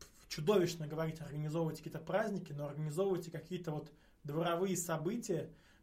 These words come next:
потому что дефолт обязательств государства и структура, ответственных за обслуживание ваших дома, близок,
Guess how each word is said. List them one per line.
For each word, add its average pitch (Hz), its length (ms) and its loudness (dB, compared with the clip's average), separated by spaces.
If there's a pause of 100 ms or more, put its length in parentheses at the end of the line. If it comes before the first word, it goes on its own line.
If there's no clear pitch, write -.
потому 170 340 0
что 170 140 -2
дефолт 170 680 4 (120)
обязательств 160 540 2
государства 156 760 0 (320)
и 160 60 -2
структура, 180 440 2
ответственных 156 420 0
за 156 80 2
обслуживание 156 420 -2
ваших 156 300 0
дома, 185 340 0
близок, 156 480 -2